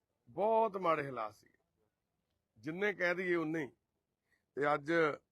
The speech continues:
ਤੁਸੀਂ ਦੇਖ ਸਕਦੇ ਹੋ ਰਿਤਿਕ ਦੇ ਕੀ ਹਾਲਾਤ ਨੇ। ਤੇ ਮੇਰੀ ਬੇਨਤੀ ਆ, ਨਵਦੀਪ ਭੈਣ ਆ ਸਾਡੀ, ਉਹਨੂੰ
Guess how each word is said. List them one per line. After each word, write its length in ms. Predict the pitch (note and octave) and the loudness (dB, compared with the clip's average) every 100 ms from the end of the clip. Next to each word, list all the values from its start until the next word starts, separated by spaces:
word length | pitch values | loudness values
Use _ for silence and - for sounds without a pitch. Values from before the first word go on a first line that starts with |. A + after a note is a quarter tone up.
| _ _ _ _ _ _ _ - | _ _ _ _ _ _ _ -14
ਤੁਸੀਂ 180 | C#3 D3+ | -10 -8
ਦੇਖ 260 | C3+ D3 | -6 -6
ਸਕਦੇ 400 | B2+ E3 D#3+ E3 | 0 0 0 -2
ਹੋ 120 | F3+ E3+ - _ _ _ _ _ _ _ _ - | -2 -2 -8 _ _ _ _ _ _ _ _ -10
ਰਿਤਿਕ 360 | C#3 C3 D#3+ | -10 -6 -6
ਦੇ 340 | D3 D3+ D3 C#3 _ _ _ _ _ _ _ _ _ _ _ - | -4 -2 -2 -4 _ _ _ _ _ _ _ _ _ _ _ -12
ਕੀ 120 | D#3 | -8
ਹਾਲਾਤ 340 | D3+ C3 A2 G2+ | -4 -4 -6 -10
ਨੇ। 100 | G2 _ _ _ _ _ _ _ _ - | -20 _ _ _ _ _ _ _ _ -12
ਤੇ 60 | |
ਮੇਰੀ 220 | D#3 E3 | -8 -6
ਬੇਨਤੀ 500 | E3+ D#3 D#3+ D3+ F#3 | -4 -4 -4 -6 -2
ਆ, 260 | F#3 E3+ E3+ _ _ _ _ _ - | 2 2 -2 _ _ _ _ _ -10
ਨਵਦੀਪ 440 | D3+ C#3+ D#3 E3 | -8 -4 -4 -2
ਭੈਣ 220 | F3+ E3+ D3 | 0 0 0
ਆ 80 | |
ਸਾਡੀ, 420 | D3 D3 C#3+ E3 F#3 - | -2 -4 -4 -6 -8 -10
ਉਹਨੂੰ 400 | D#3+ F3+ F3 - | -6 -2 -2 -6